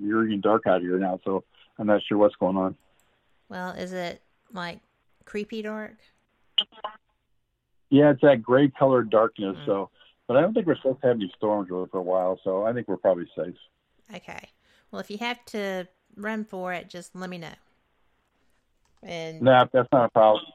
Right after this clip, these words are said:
Speaker 1: I go to the
Speaker 2: Okay.
Speaker 1: basement.
Speaker 2: Us too. So we had a question in chat about the Haunted R Theater, and this is someone who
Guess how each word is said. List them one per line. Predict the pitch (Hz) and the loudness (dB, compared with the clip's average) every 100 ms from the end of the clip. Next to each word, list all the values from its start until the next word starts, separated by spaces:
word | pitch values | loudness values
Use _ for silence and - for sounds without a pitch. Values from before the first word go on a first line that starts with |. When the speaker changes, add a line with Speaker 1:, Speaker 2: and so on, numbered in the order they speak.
| - | -12
Speaker 1:
I | 117 | -8
go | - | -6
to | 104 | -4
the | |
Speaker 2:
Okay. | 101 101 | -4 -6
Speaker 1:
basement. | 101 101 98 _ _ _ _ - - _ _ _ _ - - - _ - | -8 -12 -16 _ _ _ _ -20 -20 _ _ _ _ -16 -16 -20 _ -12
Speaker 2:
Us | 185 - | -10 -10
too. | - 185 165 - _ _ _ _ _ _ _ | -12 -10 -12 -16 _ _ _ _ _ _ _
So | - 208 196 190 - _ _ | -12 -8 -6 -8 -12 _ _
we | 208 330 392 | -12 -10 -10
had | 349 277 | -12 -14
a | |
question | 233 190 175 - 190 185 | -12 -12 -12 -14 -14 -12
in | 185 | -12
chat | 185 180 175 175 185 | -14 -12 -10 -10 -12
about | 185 170 170 190 - | -12 -10 -12 -14 -12
the | 175 170 165 _ _ 190 | -10 -10 -12 _ _ -12
Haunted | 180 175 180 165 - | -12 -10 -14 -14 -14
R | 170 170 170 180 _ _ - | -14 -12 -16 -20 _ _ -16
Theater, | 160 160 - - - _ _ _ _ _ _ | -12 -12 -14 -18 -20 _ _ _ _ _ _
and | 175 175 175 170 170 170 _ _ _ _ | -12 -10 -8 -10 -12 -16 _ _ _ _
this | - 254 | -14 -12
is | 339 | -12
someone | - 233 214 208 202 196 | -8 -8 -6 -6 -8 -8
who | 208 208 185 | -10 -10 -8